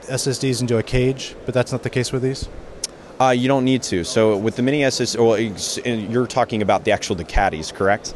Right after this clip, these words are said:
Speaker 1: The caddy.
Speaker 2: Yeah, yeah, yeah. So yeah, these go into caddies still. I mean, this is a, a much thinner, smaller option,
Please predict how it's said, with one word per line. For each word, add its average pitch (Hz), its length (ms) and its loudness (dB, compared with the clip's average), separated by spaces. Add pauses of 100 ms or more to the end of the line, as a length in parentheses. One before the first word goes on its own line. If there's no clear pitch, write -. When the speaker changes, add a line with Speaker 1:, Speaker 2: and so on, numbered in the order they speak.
(100)
Speaker 1:
The 131 80 -4
caddy. 117 240 2
Speaker 2:
Yeah, 113 320 4
yeah, 107 200 4
yeah. - 0 - (260)
So 131 280 4
yeah, 123 280 4
these 147 300 -2
go 175 180 4
into 170 160 0
caddies 127 420 2
still. 135 420 2
I 110 60 0
mean, 107 200 0
this 107 200 0
is 101 140 -4
a, 98 340 6
a 95 60 -4
much 101 300 -2
thinner, 107 340 0
smaller 101 480 0
option, 101 460 -2